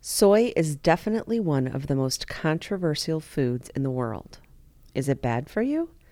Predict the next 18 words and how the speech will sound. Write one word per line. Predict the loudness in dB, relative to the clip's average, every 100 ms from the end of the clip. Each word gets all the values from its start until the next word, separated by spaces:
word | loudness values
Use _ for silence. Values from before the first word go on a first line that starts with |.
| -20 -20 -20 -20 -16 -4
Get | -4
the | -2
good, | 2 4 2 0 -2
the | 0
bad, | 2 2 0 -2
and | -2
the | -2 0
ugly | 0 0 -2
on | -2 -4 -2
soy | -2 0 0
from | -2 -4
us | -4 -6 -8 -16 _ -10
right | -4 -2 -2
now. | -2 -4 -6 -14 -20 -20 _ -20 _ -20 _ _ _ _ -20 _ -8 0
Reduce, | 2 4 2 0 -4 -6
reuse, | -2 0 2 2 2 -2 -8 -2
and | 0 2
recycle. | -2 -2 -4 -4 -8